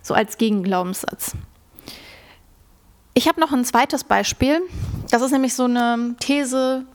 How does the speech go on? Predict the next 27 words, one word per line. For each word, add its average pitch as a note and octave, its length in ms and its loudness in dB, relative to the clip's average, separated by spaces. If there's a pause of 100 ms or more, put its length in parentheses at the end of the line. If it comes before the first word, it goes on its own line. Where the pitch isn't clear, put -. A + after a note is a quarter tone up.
ein, A3 140 4
ein G3+ 640 -2
Glaubenssatz, C4 800 0 (1040)
der A#3+ 200 4
sehr A#3 260 2
häufig, B3 720 0 (120)
ähm, G#3 840 0
vorkommt, A#3+ 800 2
den G#3+ 240 4
viele B3+ 480 2
so F3+ 380 0 (320)
haben. G3 520 0 (640)
Das A#3 180 2
ist C#4 140 -2
die B3+ 80 4
These, B3+ 380 2
„Ich A3 180 -2
bin G#3+ 160 4
nicht G#3 240 -4
gut A3+ 220 -2
genug.“ - 440 -2 (1200)
Wollen C4 220 4
wir C#4 60 2
mal A#3+ 160 4
das G#3+ 160 -4
Beispiel G3+ 360 2
durchgehen. F3 600 -2